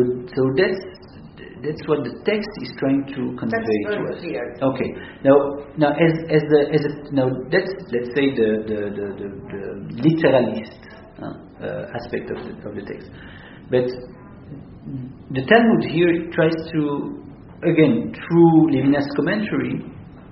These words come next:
Speaker 1: through co-, Levinas' reading, try to, to teach a lesson. And so, if you want, the lesson that is taught here is that maybe th-, there is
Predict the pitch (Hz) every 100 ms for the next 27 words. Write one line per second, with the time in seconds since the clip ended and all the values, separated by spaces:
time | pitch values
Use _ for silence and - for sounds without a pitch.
0 | - - - 147 139 143 127 131 127 127
1 | 123 - 104 165 170 - - - - 208
2 | 220 - 196 175 - - - - - -
3 | - - - - - 165 214 214 185 151
4 | - - - - - - 127 127 127 -
5 | - 147 147 - - - - 170 175 175
6 | - 135 160 240 240 269 185 - 135 139
7 | - - 131 - - 196 190 - 165 160
8 | - 156 156 135 131 - - - - -
9 | - - 135 185 226 170 185 196 214 -
10 | 123 139 135 - 123 127 180